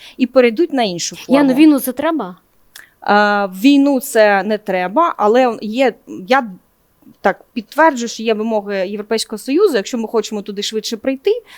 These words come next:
Speaker 1: то певні реформи ми маємо зробити. Але особисто для мене, як для української громадянки, тут є пастка, тому що коли буде відбуватися,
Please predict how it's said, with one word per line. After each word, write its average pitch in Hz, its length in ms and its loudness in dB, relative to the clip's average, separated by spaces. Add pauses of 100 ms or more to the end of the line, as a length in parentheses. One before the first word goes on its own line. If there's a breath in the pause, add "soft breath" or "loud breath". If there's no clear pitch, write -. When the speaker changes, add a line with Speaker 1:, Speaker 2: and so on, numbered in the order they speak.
Speaker 1:
то 226 120 4
певні 320 320 4
реформи 277 420 0
ми 214 120 -4
маємо 220 320 -2
зробити. 202 500 -8 (240 loud breath)
Але 247 300 6
особисто 240 680 0
для 202 240 -2
мене, 320 440 -2
як 226 220 0
для 226 120 -4
української 226 480 -6
громадянки, 214 720 -4
тут 427 200 -2
є 349 120 4
пастка, 320 600 -2
тому 240 280 2
що 254 320 0 (340 loud breath)
коли 381 280 6
буде 254 720 0
відбуватися, 262 920 0